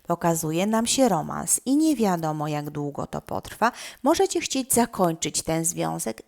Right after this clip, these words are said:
i nie chcieć na niego czekać. Nie chcieć czekać, ponieważ znudził wam się już,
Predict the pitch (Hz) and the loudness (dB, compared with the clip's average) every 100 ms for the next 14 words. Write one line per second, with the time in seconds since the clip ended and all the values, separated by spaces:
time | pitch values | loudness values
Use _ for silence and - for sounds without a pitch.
0 | - 262 247 233 202 180 - - - 127 | -6 -2 2 4 4 2 -4 -6 -6 -4
1 | 101 - 117 - - - - - - - | -6 -6 -8 -8 -6 -8 -8 -12 -14 -16
2 | - 254 285 302 233 208 - 190 185 180 | -6 0 2 2 -2 -4 0 0 0 -2
3 | - - 156 160 160 156 151 - - - | -4 -4 -4 -2 -2 0 -2 -4 -18 -12
4 | 185 175 196 214 254 233 214 170 160 156 | -6 0 2 4 2 0 -2 0 0 0
5 | 165 - 180 165 139 151 | 0 -2 -2 -2 -2 -2